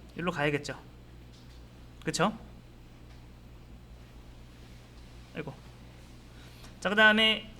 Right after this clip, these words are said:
자, 여기 이 번 방은 뭐다? 그죠, 샤오미로 가야 되는 거예요. 자, 이거는요?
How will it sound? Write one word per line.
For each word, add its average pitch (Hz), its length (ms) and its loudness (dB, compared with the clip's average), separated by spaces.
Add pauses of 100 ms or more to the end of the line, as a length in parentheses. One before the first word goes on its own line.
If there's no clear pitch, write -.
(120)
자, 175 180 8
여기 220 160 8
이 226 160 8
번 294 160 12
방은 269 220 12
뭐다? 208 340 10 (1400)
그죠, 165 160 0
샤오미로 226 460 8
가야 147 160 8
되는 139 180 -6
거예요. 131 220 -8
자, 165 160 -4 (200)
이거는요? 226 440 8